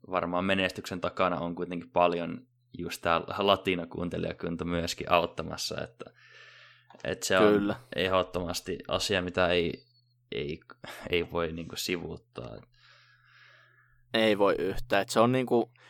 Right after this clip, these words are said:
Speaker 2: mä sanoisin, kun tuo musiikkityyli on semmoista, että se tietysti paljon jakaa niinku,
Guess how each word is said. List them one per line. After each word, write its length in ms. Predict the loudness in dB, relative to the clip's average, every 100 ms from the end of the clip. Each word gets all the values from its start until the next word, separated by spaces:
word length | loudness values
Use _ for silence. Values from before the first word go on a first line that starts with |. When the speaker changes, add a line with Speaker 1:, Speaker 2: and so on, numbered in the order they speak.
| -4
Speaker 2:
mä 80 | 0
sanoisin, 240 | 4 4
kun 140 | 4 4
tuo 140 | 4
musiikkityyli 840 | 6 4 2 0 2 6 6 6
on 100 | 4
semmoista, 380 | 4 2 2 2
että 120 | 0 2
se 100 | 0
tietysti 320 | 2 0 -2 4
paljon 360 | 8 8 8
jakaa 500 | 6 4 8 10 12
niinku, 680 | 10 0 -4 2 4 4 0